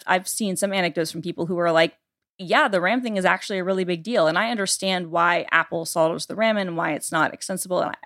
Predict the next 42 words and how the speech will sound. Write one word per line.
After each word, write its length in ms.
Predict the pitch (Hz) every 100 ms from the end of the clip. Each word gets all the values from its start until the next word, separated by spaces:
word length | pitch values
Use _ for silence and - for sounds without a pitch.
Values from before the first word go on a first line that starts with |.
| -
I, 80 | - -
I 60 |
get 180 | 170 175
it. 100 | 170
It's 200 | - - -
all 120 | 170
part 180 | - 160
of 60 |
their 100 | 170
S 160 | 165 -
O 60 | 165
C 200 | - 214
system. 460 | 214 - 202 190 - - _ _ _ -
But, 260 | 196 - _
you 120 | - 240
know, 400 | 175 160 156 -
the, 180 | 185 180
the 120 | 170
pa-, 300 | - 269 -
the 100 | 208
last 320 | 196 330 -
one 240 | 185 180 160
could 160 | 190
do, 240 | 185 185 170
like, 180 | 165 165
one 220 | 180 208
and 80 | 196
a 40 |
half 160 | 185 -
terabytes, 460 | 170 196 247 285
I 100 | 302
think. 340 | 294 330 320 -
And 260 | 196 190 190
this 140 | 220
one 100 | 220
can 140 | 208 202
do 140 | 196
a 40 | 190
hundred 260 | 202 185
ninety-two 500 | 185 175 170 - 180
gigabytes. 480 | 170 202 247 277 277 - - - _ _ _ _ -
That, 260 | 196 269